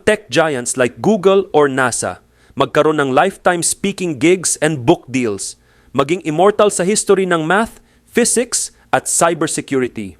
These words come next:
So the price is just the tip of the iceberg at malamang hihiga ka sa pera. Posible bang Pinoy?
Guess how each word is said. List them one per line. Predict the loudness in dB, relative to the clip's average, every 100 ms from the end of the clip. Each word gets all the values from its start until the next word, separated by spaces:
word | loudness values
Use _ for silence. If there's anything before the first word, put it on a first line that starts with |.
| _ _ _ -6
So | -2
the | 0 0
price | 2 2 2 -2 -6
is | -8
just | -6 -4 -4
the | -4
tip | -4 -2 0
of | -2 -4
the | -2
iceberg | -2 -4 -4 -4 -4
at | -6 -6
malamang | -4 -4 -2 -4 -4
hihiga | -6 -4 -4 -4
ka | -6
sa | -8
pera. | -8 -10 -12 -16 _ _ _
Posible | -6 0 0 0
bang | 0 -2 -2
Pinoy? | -2 2 0 -2